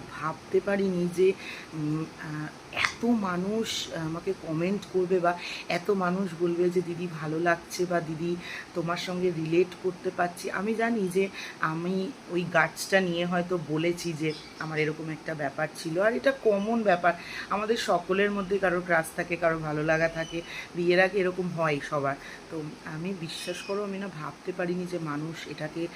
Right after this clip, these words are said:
এত ভালোভাবে, এত পজিটিভ ওয়েতে নেবে। তো, উম,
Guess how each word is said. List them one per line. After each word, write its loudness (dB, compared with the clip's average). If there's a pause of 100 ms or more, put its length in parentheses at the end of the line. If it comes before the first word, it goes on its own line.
(260)
এত -4
ভালোভাবে, 2
এত 2 (100)
পজিটিভ 0
ওয়েতে 4
নেবে। 0 (480)
তো, -8
উম, -4